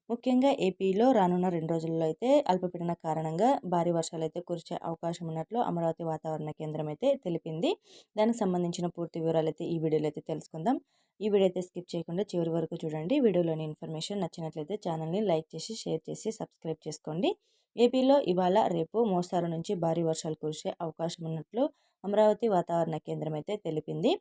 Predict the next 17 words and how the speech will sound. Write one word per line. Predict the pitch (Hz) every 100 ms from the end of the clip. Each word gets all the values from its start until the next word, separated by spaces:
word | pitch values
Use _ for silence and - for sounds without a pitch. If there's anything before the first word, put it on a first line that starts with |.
| _ _ _
వాయువ్య | 190 190 220 240
బంగాళాఖాతం, | 185 175 175 175 175 165 202
పశ్చిమ | 202 160 180 185
బెంగాల్, | 170 170 180 202
బంగ్లాదేశ్ల | 175 165 165 160 156 160
మీద | 156 151
అయితే | 151 226
అల్పపీడనం | 226 175 175 170 165 165
అయితే | 151 151 233
కొనసాగుతోంది. | 247 170 - 160 156 156 151 240 403 _ _ _ _
అల్పపీడనానికి | 202 202 220 196 196 185 180 220
అనుబంధంగా | 175 180 175 165 165 208
ఉపరితల | 196 180 175 180 180 214
ఆప-, | - 165 - -
ఆవర్తనం | 170 160 - 170 180
కూడా | 165 156 226 -
కొనసాగుతోంది. | 185 170 170 160 156 151 156